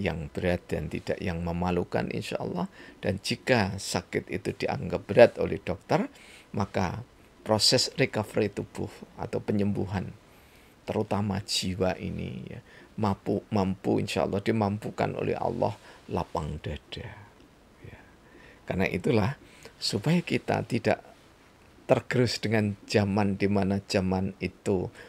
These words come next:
makin zaman, makin zaman, makin zaman, nampak banyak orang yang sholat tetapi tidak sholat, maka kita niscaya sabar, ya, dalam perwujudan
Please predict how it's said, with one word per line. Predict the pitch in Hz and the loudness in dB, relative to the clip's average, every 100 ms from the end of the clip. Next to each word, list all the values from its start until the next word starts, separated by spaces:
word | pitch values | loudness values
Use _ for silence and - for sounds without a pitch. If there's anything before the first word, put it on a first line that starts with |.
| - | -8
makin | - 98 - 101 | -4 0 2 2
zaman, | - 92 92 95 | 4 2 4 2
makin | 92 95 - 95 | 2 0 0 0
zaman, | - 160 98 101 | 0 -2 -2 0
makin | 95 95 98 95 | -2 0 0 0
zaman, | - 90 90 92 - - - - - - - - | -2 0 0 -2 -6 -18 -20 -20 -20 -20 -8 0
nampak | 104 101 - 87 - | 2 2 2 0 4
banyak | 104 95 95 | 2 2 2
orang | 95 95 92 90 | 2 0 0 0
yang | 92 | -2
sholat | - 92 92 | -2 -2 0
tetapi | 101 - 98 104 104 - - | -2 -2 -4 -4 -6 -8 -8
tidak | 110 - - - - | -8 -10 -2 -2 -2
sholat, | - - - 71 - - - - - - - | -8 -6 -6 -4 -6 -6 -10 -20 -20 -12 -6
maka | 143 - - - - - - - - - - | -6 -6 -10 -14 -20 -20 -20 -20 -20 -20 -2
kita | - 196 - 127 120 120 | 0 0 0 0 0 -2
niscaya | 110 - - 92 95 95 | -2 -4 -2 0 0 -2
sabar, | - 95 101 - 113 113 113 110 107 - - - - - | -2 -2 -2 4 4 6 2 0 -4 -12 -20 -20 -18 -4
ya, | 80 80 131 - - - - - - - - - | -2 -2 -6 -18 -20 -20 -20 -20 -20 -20 -20 2
dalam | 110 104 98 101 | 4 6 2 4
perwujudan | 123 110 104 - 120 - 120 135 185 | 4 4 0 -4 -8 0 2 2 -4